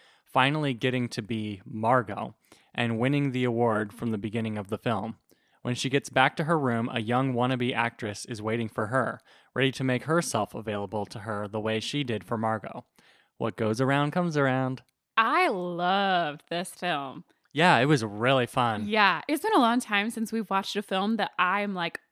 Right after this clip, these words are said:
Speaker 2: "Oh my gosh, that was so good." But this one was so great. And I had never seen this before, so this was a new watch for me. And,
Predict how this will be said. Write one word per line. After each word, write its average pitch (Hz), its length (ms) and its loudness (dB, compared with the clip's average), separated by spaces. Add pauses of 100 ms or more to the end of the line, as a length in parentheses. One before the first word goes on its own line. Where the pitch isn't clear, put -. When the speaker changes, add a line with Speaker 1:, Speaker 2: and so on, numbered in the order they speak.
(120)
Speaker 2:
"Oh 226 140 0
my 247 180 -4 (260)
gosh, 240 320 -2
that 277 260 0
was 175 200 -8
so 220 460 2
good." 196 280 -4 (240)
But 180 100 -16
this 233 200 -2
one 294 160 4
was 190 300 -4
so 202 600 2
great. 151 240 -4
And 208 120 4
I 262 100 10
had 320 160 4
never 269 200 6
seen 208 220 -2
this 156 140 -6
before, 139 320 -6
so - 140 -6
this 208 180 -2
was 254 140 -4
a 240 40 2
new 220 160 6
watch 185 320 2
for 185 140 -6
me. 165 340 -4
And, 208 220 0